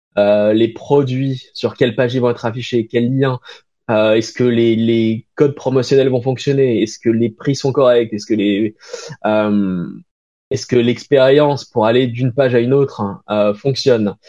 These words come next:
Euh, tout ça, ça va être testé et retesté et re-retesté. Et pour une simple raison, c'est parce qu'il va y avoir tellement de gens sur le site que la probabilité que, enfin, il y a un problème,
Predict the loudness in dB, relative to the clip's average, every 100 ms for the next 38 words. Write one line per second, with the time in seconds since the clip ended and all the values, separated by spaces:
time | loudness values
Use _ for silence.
0 | -20 _ -2 -2 -2 -2 0 2 2 0
1 | -4 -4 -2 2 2 2 2 -2 -4 -2
2 | 0 2 2 2 2 0 -4 -2 -4 -4
3 | -4 -4 -4 -4 -4 -2 -2 0 2 0
4 | -2 -4 _ _ _ _ _ _ -6 -2
5 | 0 0 -2 -12 _ 2 4 4 2 2
6 | 0 2 0 0 0 0 0 0 -4 -6
7 | -2 0 0 0 0 0 -2 -4 -2 -2
8 | -2 -2 -6 -16 _ -16 -16 -10 -6 -4
9 | -2 2 2 0